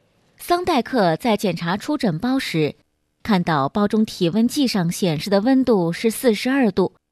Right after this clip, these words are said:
便引起了他的怀疑。因为体温计上的水银柱一旦上升到四十二度以后，即使再予以冷却，也不会下降，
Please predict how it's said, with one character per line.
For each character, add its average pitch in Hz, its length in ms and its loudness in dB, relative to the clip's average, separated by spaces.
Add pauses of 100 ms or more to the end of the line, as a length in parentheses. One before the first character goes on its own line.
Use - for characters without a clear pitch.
(520)
便 208 200 2
引 208 220 4
起 240 140 2
了 190 100 2
他 247 160 -2
的 240 100 0
怀 202 280 2
疑。 196 340 -2 (840)
因 214 180 6
为 185 120 6
体 180 200 -2
温 208 180 4
计 233 140 -2
上 214 120 0
的 180 80 0
水 170 220 0
银 147 220 -2
柱 160 360 0
一 208 160 -4
旦 294 220 2
上 277 260 2
升 302 200 -2
到 247 160 2
四 - 180 -4
十 330 140 0
二 277 160 4
度 208 160 4
以 147 180 -4
后， 175 380 4 (560)
即 269 200 0
使 262 200 0
再 302 240 2
予 214 100 2
以 254 180 0
冷 202 240 2
却， 180 400 2 (540)
也 240 160 4
不 226 160 0
会 294 160 2
下 262 240 0
降， 233 300 0